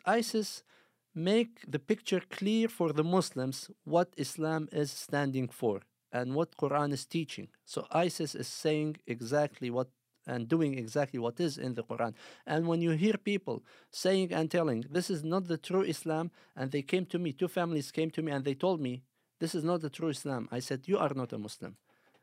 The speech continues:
And he was shocked. He said, "How you are saying this?" I said, "Because you are saying isis is not is-, the true Islam. You read your Quran." After negotiation, negotiation with them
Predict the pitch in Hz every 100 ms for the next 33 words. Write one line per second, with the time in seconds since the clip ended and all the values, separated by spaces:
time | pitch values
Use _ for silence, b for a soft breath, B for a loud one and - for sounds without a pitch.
0 | _ 156 180 202 185 - 190 160 - 156
1 | 165 160 b b - 214 254 240 220 -
2 | 220 147 123 - 127 139 127 127 - 202
3 | - 156 127 147 139 139 - 143 120 113
4 | 120 - - _ - 113 127 123 120 -
5 | 107 b b b 165 180 175 147 143 -
6 | 139 127 127 117 B B B - 220 226
7 | 202 190 175 - 165 - 147 - - 131
8 | 143 - 160 147 135 131 123 123 120